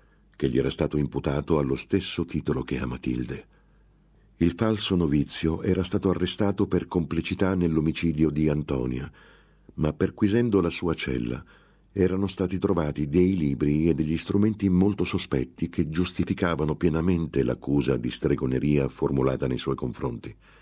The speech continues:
La scoperta dello specchio istoriato che Matilde aveva lasciato per caso nella cella del monaco aveva fatto incriminare anche Ambrosio.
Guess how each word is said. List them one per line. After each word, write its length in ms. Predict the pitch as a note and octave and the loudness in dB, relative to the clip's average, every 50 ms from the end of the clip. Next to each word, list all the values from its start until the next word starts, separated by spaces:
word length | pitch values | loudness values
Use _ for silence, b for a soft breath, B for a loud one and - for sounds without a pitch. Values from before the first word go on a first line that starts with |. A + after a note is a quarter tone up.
| b b b b b b b b b b _ | b b b b b b b b b b _
La 120 | - F#2+ F#2+ | 0 0 0
scoperta 680 | F2+ - - G2 F#2 A2 A2+ A#2 F2 - - A2 G2+ | 0 0 -2 0 2 2 0 0 0 -2 -2 0 0
dello 220 | F#2 E2 F#2 E2+ | 2 2 2 2
specchio 460 | F2 E2+ - - G#2 F2+ - - F#2 F2 | 2 -2 0 -2 -2 -2 0 0 2 2
istoriato 640 | D#2+ - - F2 E2 F2 F#2+ F2+ C#2 A#1+ - - B1 | 2 0 -2 -2 0 2 2 0 0 -2 -4 -6 -6
che 140 | B1 C2 B1 | -2 -2 -2
Matilde 560 | A#1+ A#1+ - - C#2 B1+ B1+ A#1+ B1+ B1 B1 | -2 -2 0 0 0 2 2 2 2 0 0
aveva 280 | A#1+ A1 A#1+ A#1 A#1+ | 0 0 -2 -2 -2
lasciato 400 | A#1+ A#1+ B1 - - B1+ - - C2 | -4 -4 -4 -2 -2 -2 -2 -4 -6
per 180 | - B1 B1 | -6 -6 -8
caso 400 | C2+ - C2+ C2+ B1+ A#1 A1+ A#1 | -4 -4 -4 -2 -2 -4 -4 -4
nella 240 | A#1+ A1+ A#1+ A1+ A#1 | -4 -2 -2 -4 -4
cella 260 | A1+ - - A#1+ A#1 | -4 -4 -4 -2 -2
del 160 | A#1 A1 A1+ A1 | -2 -2 -2 -4
monaco 500 | A#1 A#1 A#1 A#1 A1 G#1+ - - A1+ B B B B B B B B B B - | -2 -4 -2 -4 -6 -6 -6 -8 -8 B B B B B B B B B B -4
aveva 340 | D#2 - - C#2+ - C#2 | -2 2 2 2 2 0
fatto 280 | - - D2+ D2 - - | 0 0 -4 -2 0 -2
incriminare 840 | C#2 C2+ B1+ - C2 C2+ B1+ B1+ B1+ C#2+ D2+ D2+ D2 C#2 C#2 C#2 - | -2 0 -2 -2 -2 0 0 2 0 0 0 2 2 0 0 0 -2
anche 380 | - C#2+ C2+ C#2 C#2 B1+ - | -6 -6 -4 -4 -4 -2 -2
Ambrosio. 600 | B1+ B1 B1 B1 B1+ B1+ B1+ B1 B1 C2 C2 - | -4 -2 0 0 0 -2 -4 -4 -6 -6 -8 -8